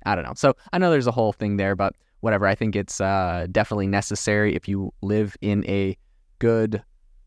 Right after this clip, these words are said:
democratic country and you believe in democratic ideals, you'd probably want the best and brightest in your country to support, uh, technological endeavors to protect your country. But in any case,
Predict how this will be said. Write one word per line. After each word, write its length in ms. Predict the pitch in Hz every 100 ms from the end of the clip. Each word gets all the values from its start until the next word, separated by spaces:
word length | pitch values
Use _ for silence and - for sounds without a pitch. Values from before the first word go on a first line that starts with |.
| - -
democratic 680 | 95 104 101 110 107 95 -
country 500 | - 127 117 104 98
and 100 | 95
you 120 | 95
believe 320 | 92 101 104 101
in 240 | 98 -
democratic 540 | 98 98 - 98 98 -
ideals, 600 | 92 92 113 110 101 92
you'd 120 | 95
probably 460 | - 113 113 113 113
want 440 | 104 104 98 - - - -
the 80 |
best 360 | 85 101 95 -
and 120 | 95
brightest 340 | 95 92 95 95
in 40 |
your 100 | 92
country 440 | - 143 - 110
to 320 | 101 - 95 92 - - _
support, 720 | - - - 101 98 - - - - -
uh, 360 | 92 90 87 90
technological 680 | 117 104 98 95 98 -
endeavors 480 | 95 92 95 95 95
to 160 | - 92
protect 360 | - - 90
your 100 | -
country. 340 | - - - -
But 160 | 196 - -
in 100 | 175
any 160 | 175
case, 320 | 120 107 -